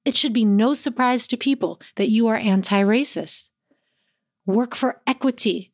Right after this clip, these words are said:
instead of talking about equality. Focus on inclusion instead of talking about supporting diversity.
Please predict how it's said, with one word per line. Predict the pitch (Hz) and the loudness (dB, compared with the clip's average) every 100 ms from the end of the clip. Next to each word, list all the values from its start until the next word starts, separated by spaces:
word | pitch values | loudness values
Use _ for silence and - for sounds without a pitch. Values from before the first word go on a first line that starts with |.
| _ | _
instead | 214 208 - 208 | 0 0 2 0
of | 190 | 0
talking | - 196 208 190 | 0 -2 2 0
about | 180 180 | 2 2
equality. | 180 180 214 208 196 160 147 - - | 0 -2 0 2 0 -2 -6 -14 -4
Focus | 240 247 - - | -2 0 -2 0
on | 226 220 | 0 0
inclusion | 262 208 196 - 285 302 339 277 165 190 | 2 0 0 -2 2 4 2 0 -2 -4
instead | 226 202 - 208 | -2 0 0 0
of | 202 | -2
talking | - 208 - 208 | 0 0 2 0
about | 190 185 180 | 2 0 0
supporting | 196 - 190 180 175 | -2 0 0 2 2
diversity. | 175 170 196 208 185 190 190 | 2 2 2 0 -2 -4 -6